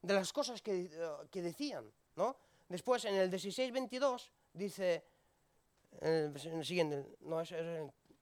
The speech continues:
en el dieciséis, en el versículo veintidós, dice, "Entonces Pedro, tomando aparte, comenzó a cubrirle, diciendo, 'Señor, ten compasión de ti, en ninguna manera esto te acontezca'", cuando Jesús le anuncia que va a ser matado,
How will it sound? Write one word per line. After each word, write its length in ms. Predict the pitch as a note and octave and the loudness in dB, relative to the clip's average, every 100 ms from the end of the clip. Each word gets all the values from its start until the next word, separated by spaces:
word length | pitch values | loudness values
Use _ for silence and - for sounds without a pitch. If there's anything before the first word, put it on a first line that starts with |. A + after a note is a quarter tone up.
| - - | -20 -6
en 80 | D3 | -2
el 60 | |
dieciséis, 400 | D3+ D3+ F3+ C4+ | -2 -4 0 2
en 80 | A3+ | 6
el 60 | G3 | 6
versículo 340 | F3 A3 A#3 | 4 2 4
veintidós, 480 | A3 F#3 E3 C3 - | 6 6 6 4 2
dice, 280 | D3 D3+ D#3 | 0 2 6
"Entonces 320 | D#3+ A3+ C4+ | 6 6 4
Pedro, 280 | - B3 B3 | 6 6 6
tomando 300 | A3 A3 A#3 | 6 6 8
aparte, 500 | A3+ A#3+ A3+ A3 G#3+ | 8 10 8 4 0
comenzó 300 | - F#3 A3 | 2 2 4
a 280 | A3 A3 G3+ | 4 4 2
cubrirle, 460 | G3+ F#3+ A3 G#3+ | 2 2 2 2
diciendo, 340 | F3 E3 F#3+ F3+ | 2 0 0 0
'Señor, 360 | E3+ G#3 A#3 D#3 - - - | 2 6 4 4 -14 -20 -10
ten 160 | - F#3+ | 0 2
compasión 480 | A#3 G#3+ A3+ A#3+ A3+ | 4 4 4 4 6
de 100 | G3+ | 4
ti, 280 | B3+ B3 - - - | 6 4 2 -10 0
en 120 | E3 | 6
ninguna 260 | E3+ F#3 G#3+ | 10 10 12
manera 200 | B3 A#3+ | 12 10
esto 160 | A3 | 6
te 100 | G3+ | 2
acontezca'", 520 | F#3+ F#3+ F#3+ B3+ - C#3 | 2 2 2 0 0 0
cuando 300 | E3 E3 E3 | 2 2 0
Jesús 280 | E3 G#3+ | -4 -6
le 80 | G#3 | 0
anuncia 300 | G#3+ A3+ A#3 | 2 2 0
que 240 | G#3+ G3 F3+ | 2 4 6
va 80 | |
a 40 | F3+ | 4
ser 260 | G3+ F#3+ | 6 8
matado, 500 | F#3 F#3 C4 B3+ C#3 | 8 6 6 6 4